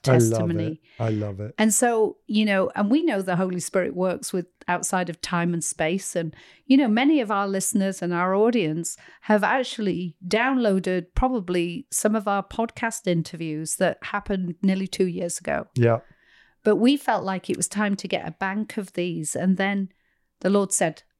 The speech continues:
Speaker 2: "Okay, March twenty twenty is when you need to, by the end of the month, we need to release this podcast."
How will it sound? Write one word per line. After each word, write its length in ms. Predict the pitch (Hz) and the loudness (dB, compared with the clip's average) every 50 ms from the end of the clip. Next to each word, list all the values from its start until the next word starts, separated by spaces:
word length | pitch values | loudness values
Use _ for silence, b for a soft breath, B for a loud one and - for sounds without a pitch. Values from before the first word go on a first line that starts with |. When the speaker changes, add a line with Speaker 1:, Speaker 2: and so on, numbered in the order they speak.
| _ - | _ -4
Speaker 2:
"Okay, 400 | 190 185 - 190 165 151 147 - _ - | -4 -2 0 -2 -2 -2 -4 -6 _ 2
March 640 | 185 185 190 190 180 170 156 - - - - - | 4 6 6 6 4 2 0 -2 -6 -14 -14 -10
twenty 380 | - - - 190 196 180 - - | -4 0 2 2 2 2 0 -6
twenty 500 | - - 185 170 170 160 - - - - - | -6 -2 -2 -2 -2 -2 -6 -8 -10 -10 -8
is 460 | - 175 165 156 - - - - - _ _ - | -8 -8 -6 -6 -8 -8 -8 -10 -12 _ _ -6
when 320 | 175 160 180 180 185 185 | 0 2 2 4 4 2
you 180 | 175 170 170 170 | 0 -2 -4 -4
need 240 | 175 170 165 - - | -4 -6 -6 -6 -8
to, 280 | - - 165 - - - _ | -6 -6 -6 -6 -8 -12 _
by 140 | - 175 180 | -4 -2 -2
the 160 | 165 165 165 | -2 -2 -2
end 220 | 170 175 208 214 - | 0 2 2 0 0
of 60 | 208 | -2
the 60 | 190 208 | -4 -4
month, 400 | 185 180 170 165 160 - - - | -2 -2 -4 -4 -6 -8 -8 -6
we 100 | 170 170 | -4 -2
need 220 | 170 165 160 160 | -2 -2 -4 -6
to 100 | - 165 | -8 -8
release 420 | 156 160 165 160 160 160 151 - - | -6 -6 -6 -4 -6 -6 -6 -8 -8
this 160 | - - - | -8 -10 -10
podcast." 720 | - - - 160 - - - - - - - - - - | -8 -6 -6 -6 -6 -8 -14 -14 -14 -14 -14 -16 -16 -18